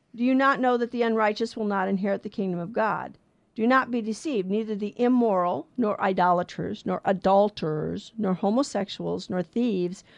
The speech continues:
nor greedy, nor drunkards, nor revilers, nor robbers will inherit the kingdom of heaven." And that's the way you used to be when you were pagans, before you came to know the Lord Jesus and repented of your sins.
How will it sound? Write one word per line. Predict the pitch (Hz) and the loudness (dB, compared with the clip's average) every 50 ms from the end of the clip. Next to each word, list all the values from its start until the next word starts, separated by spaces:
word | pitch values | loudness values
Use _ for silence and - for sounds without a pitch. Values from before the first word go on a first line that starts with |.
| - _ _ _ - | -20 _ _ _ 2
nor | 226 233 233 | 4 6 6
greedy, | 214 185 220 233 247 269 277 320 320 311 285 - - _ - | 6 4 2 2 2 2 2 2 0 0 -2 -4 -8 _ -4
nor | 214 208 196 | -2 0 0
drunkards, | 190 202 202 220 240 269 262 - 285 285 285 277 254 - - - - _ _ _ | 0 0 0 0 0 0 0 2 2 4 4 2 0 -4 -10 -18 -20 _ _ _
nor | - 202 196 196 175 175 175 - _ _ _ _ _ _ _ _ _ _ _ | 2 2 4 2 2 -2 -8 -12 _ _ _ _ _ _ _ _ _ _ _
revilers, | - 214 185 185 196 220 220 240 254 262 269 269 269 262 262 262 254 - | -2 0 0 2 4 4 6 6 6 6 6 6 6 6 4 2 0 -2
nor | 214 185 165 | -2 -2 -2
robbers | 165 180 208 226 233 233 233 226 240 233 226 220 - - | 0 2 4 4 4 4 4 4 4 4 4 2 -2 -4
will | - 208 208 208 | -2 0 2 2
inherit | 202 196 185 233 254 269 262 262 | 2 2 0 0 0 -2 -2 -4
the | 233 | -4
kingdom | 208 - 202 196 190 202 | -4 -4 -2 -2 -2 -2
of | 185 185 | -4 -6
heaven." | - - - 233 - 165 - - - _ _ _ _ _ _ _ _ _ _ _ _ _ - | -4 -4 -4 -4 -4 -6 -10 -12 -14 _ _ _ _ _ _ _ _ _ _ _ _ _ 0
And | - 220 240 | 2 4 6
that's | 262 269 294 - - | 8 6 6 4 2
the | - 269 269 | 2 6 8
way | 269 254 | 10 10
you | 254 254 262 262 | 10 8 6 4
used | 247 254 254 233 - - | 4 4 2 0 0 -2
to | 240 | 0
be | 220 269 262 | 2 4 4
when | 220 185 190 208 | 4 4 4 4
you | 214 | 4
were | 214 214 208 | 4 2 2
pagans, | - 240 277 247 220 190 190 - | 2 2 2 2 2 2 -2 -4
before | - 196 - 254 247 | -6 -6 -4 -2 0
you | 240 226 | 0 -2
came | 208 - - 254 247 277 269 | -2 0 2 2 4 4 4
to | 262 240 | 2 2
know | 220 220 226 | 2 4 4
the | 214 208 196 | 4 2 2
Lord | 185 180 175 170 170 | 2 2 0 0 -2
Jesus | - 240 254 233 196 156 151 151 - | -4 -4 -4 -4 -4 -6 -8 -10 -10
and | - 196 190 | -8 -6 -4
repented | 185 185 - - 202 202 185 | -4 -4 -4 -4 -4 -4 -4
of | 180 190 | -4 -6
your | 180 175 180 | -6 -8 -6
sins. | - - 240 196 160 - | -4 -4 -4 -4 -4 -8